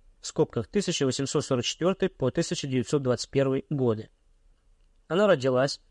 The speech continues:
в небольшом университетском городе Эрлангене,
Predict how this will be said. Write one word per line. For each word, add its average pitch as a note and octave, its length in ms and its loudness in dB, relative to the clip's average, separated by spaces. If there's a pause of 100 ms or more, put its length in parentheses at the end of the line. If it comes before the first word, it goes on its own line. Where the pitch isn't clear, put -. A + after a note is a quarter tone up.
(140)
в - 20 -4
небольшом D#3+ 500 2
университетском C#3+ 800 -2
городе B2+ 440 -2 (380)
Эрлангене, C#3+ 680 2